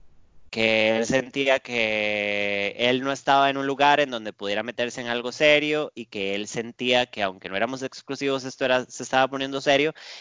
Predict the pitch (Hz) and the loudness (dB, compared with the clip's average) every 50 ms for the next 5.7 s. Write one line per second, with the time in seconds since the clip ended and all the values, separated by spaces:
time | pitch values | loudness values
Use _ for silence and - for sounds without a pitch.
0 | - - 113 - 135 127 127 123 - 135 117 143 143 139 139 135 131 131 123 123 | -14 -10 -6 -2 -2 0 -2 -2 -4 -6 -6 -4 -2 0 0 2 2 0 0 0
1 | 139 139 131 123 123 120 127 131 123 - 139 127 120 107 - - 104 - - 101 | 2 4 6 6 6 6 6 4 2 2 2 2 2 2 -2 -4 -8 -8 -10 -10
2 | 92 - 110 107 107 123 123 123 117 - 107 - - 165 190 180 139 120 110 - | -6 -4 -4 -2 -2 -2 0 0 -2 -2 -2 2 6 6 6 6 4 2 -2 -8
3 | - - 113 101 110 107 110 123 120 117 104 98 - - - 101 107 110 110 104 | -10 -10 -10 -6 -4 -2 -2 -2 -4 -4 -4 -6 -6 -8 -10 -4 -4 -2 -2 -4
4 | _ _ - - 101 98 92 101 110 117 120 117 113 143 151 147 - _ _ - | _ _ -8 -4 -4 -2 -2 -2 -2 -2 -2 2 6 6 6 6 4 _ _ -20
5 | - _ - - 131 123 113 - - 101 98 95 90 - | -20 _ -2 2 2 2 2 2 -2 -8 -8 -8 -10 -12